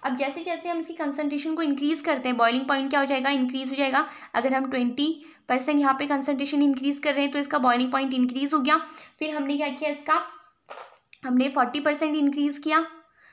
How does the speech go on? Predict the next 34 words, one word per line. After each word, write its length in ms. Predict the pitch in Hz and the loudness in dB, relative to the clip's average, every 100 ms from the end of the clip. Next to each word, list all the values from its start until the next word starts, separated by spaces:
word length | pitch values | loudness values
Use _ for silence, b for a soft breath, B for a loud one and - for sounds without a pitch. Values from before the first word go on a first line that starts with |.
| b b | b b
तो 60 | 285 | -4
इसकी 200 | 277 285 | -2 0
कंसंट्रेशन 600 | 294 277 294 285 294 294 | 0 0 0 0 -2 -2
और 220 | - 220 | 2 4
ज़्यादा 240 | 233 254 | 4 4
इंक्रीज 380 | 285 285 285 285 | 4 4 2 0
हो 60 | 294 | 0
गई। 180 | 294 320 - B B B | -2 -4 -6 B B B
फिर 120 | 311 | -4
हमने 260 | 302 277 302 | -2 -2 -2
क्या 120 | 302 | -4
किया, 300 | 254 294 330 - - - | -4 -2 -4 -6 -20 -16
इसका 380 | - - 285 302 - - - _ | -14 -2 2 2 0 -16 -20 _
सिक्सटी 640 | - - - - 269 - 339 | -20 -20 -14 -8 -6 -4 -2
परसेंट 380 | 330 302 302 302 | 0 0 0 -2
इंक्रीज 460 | 311 285 285 294 285 | 0 0 0 -2 -2
किया 300 | 302 302 320 | 0 2 2
तो 140 | 320 | 0
इसकी 200 | 277 269 | -6 -6
कंसंट्रेशन, 640 | 285 277 285 277 285 294 285 B B B | -4 -4 -2 -2 -2 -4 -6 B B B
सिक्सटी 300 | 285 254 - | -14 -8 -4
परसेंट 280 | 330 330 330 | -2 0 0
इंक्रीज 320 | 311 294 294 | 2 2 0
करने 180 | 285 294 | 0 0
पे 80 | 294 | 2
बॉइलिंग 360 | 262 240 247 254 | 4 4 4 2
पॉइंट 220 | 262 262 | 0 -2
इसका 200 | 262 262 | -2 2
और 140 | 226 | 2
ज़्यादा 220 | 226 254 | 2 2
इंक्रीज 340 | 285 285 277 277 | 2 0 -2 -4
हो 40 | |
गया। 180 | 262 285 285 B B B - | -4 -4 -6 B B B 0
यानी 280 | 262 277 | 2 2